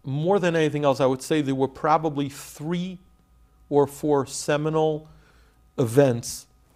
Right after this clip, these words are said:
from which I gained tremendously working for the Yated. Number one would be the Rubashkin saga. When Shaul Mordechai Rubashkin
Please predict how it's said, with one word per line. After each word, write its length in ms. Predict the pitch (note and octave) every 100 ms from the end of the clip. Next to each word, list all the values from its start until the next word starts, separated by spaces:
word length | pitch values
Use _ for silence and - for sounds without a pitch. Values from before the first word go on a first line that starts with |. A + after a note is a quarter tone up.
| _ _ _ _ _ _ - - -
from 280 | - C#3 D3
which 200 | C#3 -
I 100 | C3
gained 540 | A#2+ D3 D3 C#3 C3+
tremendously 720 | - C#3 C3 A#2 G#2+ - E2 - _ _ _
working 360 | B2+ C#3+ C#3+ B2
for 140 | -
the 80 | A2+
Yated. 400 | A#2 A2 - - - _ _ - - - -
Number 280 | C3+ C#3+ C#3+
one 220 | D#3 F#3
would 160 | F3 C3+
be 100 | D3+
the 120 | C3
Rubashkin 640 | B2 B2 B2+ A#2+ - A#2
saga. 440 | G#2 A#2+ - - - _ _ _ _ _ _ _ - _ _ _ _ _ -
When 160 | C3+
Shaul 220 | B2+ D#3 D3
Mordechai 300 | E3 D#3 D#3
Rubashkin 880 | D3 C#3 C#3+ C3 - C#3 C3+ C3